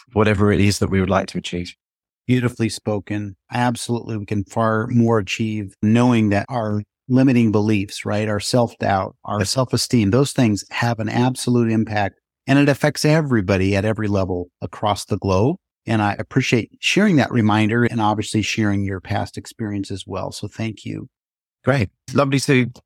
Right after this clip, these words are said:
Speaker 1: be able to share that. And I really love what you're doing as well, by the way. I think this particular podcast is something that, that really aligns with my view of how sharing information can work the best. And I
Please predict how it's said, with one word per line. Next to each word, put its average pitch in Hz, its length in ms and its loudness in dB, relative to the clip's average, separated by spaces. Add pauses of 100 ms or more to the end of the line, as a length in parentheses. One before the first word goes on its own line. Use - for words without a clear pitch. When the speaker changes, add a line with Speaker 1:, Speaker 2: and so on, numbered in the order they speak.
Speaker 1:
be 127 80 2
able 117 120 2
to - 60 -12
share 113 300 0
that. 107 180 -2
And 104 100 -6
I 107 80 -2
really 123 300 2
love 113 200 0
what 107 100 0
you're 104 160 0
doing 92 260 -4
as 90 100 -8
well, 95 140 0
by 90 160 -2
the 90 80 -4
way. 92 140 -2
I 95 60 -4
think 110 260 -2 (320)
this 120 160 0
particular - 420 -2
podcast 98 640 0
is - 60 -12
something 98 340 0
that, 95 180 0 (540)
that 110 120 2
really 101 240 2
aligns 98 440 2
with 90 100 -6
my 98 420 2
view 104 360 2
of 98 180 -2 (220)
how 107 160 -2
sharing 101 380 2
information 95 680 -2 (240)
can 110 200 2
work 101 280 2
the - 60 -12
best. 95 520 -6 (300)
And 107 160 4
I 107 240 4